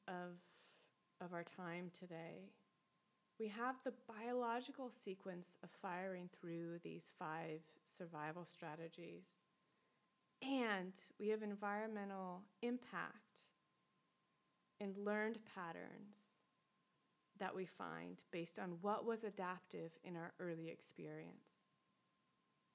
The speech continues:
So we learn what works best based on our family system, our cultural influences, trauma exposures and experiences.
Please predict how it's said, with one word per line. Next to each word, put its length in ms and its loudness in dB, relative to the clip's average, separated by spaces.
So 220 2
we 220 6
learn 380 4
what 200 4
works 340 2
best 360 4
based 280 -2
on 100 -2
our 100 -2
family 360 2
system, 840 -4
our 80 -6
cultural 560 2
influences, 920 0
trauma 480 4
exposures 960 0
and 100 -2
experiences. 1080 -4